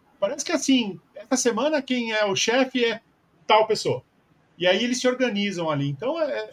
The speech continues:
é difícil de, de prever alguma coisa da Alpine, porque é muita bagunça.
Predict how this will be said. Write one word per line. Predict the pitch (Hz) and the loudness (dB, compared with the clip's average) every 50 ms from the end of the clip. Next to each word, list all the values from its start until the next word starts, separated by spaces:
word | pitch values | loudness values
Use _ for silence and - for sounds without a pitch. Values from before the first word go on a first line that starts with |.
| - - | -16 -16
é | 208 | -14
difícil | 196 - - 262 285 269 294 247 | -12 -4 0 0 0 0 0 -2
de, | 220 226 214 | -4 -6 -6
de | - - | -6 -6
prever | - 208 196 175 143 180 | -4 -2 -2 0 0 0
alguma | 190 175 160 156 151 139 | 0 0 0 -2 -4 -4
coisa | - 165 156 147 156 | -2 -4 -2 0 2
da | 147 | 2
Alpine, | 139 131 131 175 220 240 208 143 - - _ _ _ _ _ _ _ _ _ _ _ | 0 0 0 -2 -4 -4 -4 -6 -8 -12 _ _ _ _ _ _ _ _ _ _ _
porque | - 185 190 196 - - 214 220 233 262 285 294 285 277 285 - 339 330 | -2 -2 -2 -2 -4 -2 0 2 2 2 2 -2 -4 -6 -10 -12 -6 -2
é | 311 339 370 370 370 - - | -2 0 0 -2 -4 -6 -10
muita | 330 330 339 370 370 381 359 | -4 0 2 2 2 4 4
bagunça. | 370 294 214 240 285 320 - - 139 127 - | 4 4 6 4 2 2 0 -2 -6 -8 -8